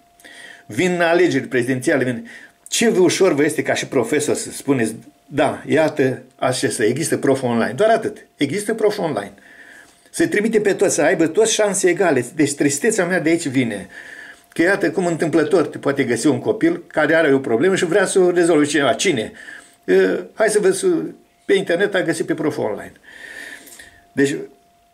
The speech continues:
asta am este. Sau presa, faceți cunoscut Prof Online pentru că faceți, faceți un bine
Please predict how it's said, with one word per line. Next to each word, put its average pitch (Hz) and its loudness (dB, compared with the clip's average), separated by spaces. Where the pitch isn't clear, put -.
asta 156 2
am 123 -2
este. 113 -6
Sau 123 0
presa, 143 -2
faceți 185 -2
cunoscut 143 0
Prof 147 0
Online 143 0
pentru 143 0
că 135 4
faceți, 151 -2
faceți 170 0
un 151 2
bine 170 -2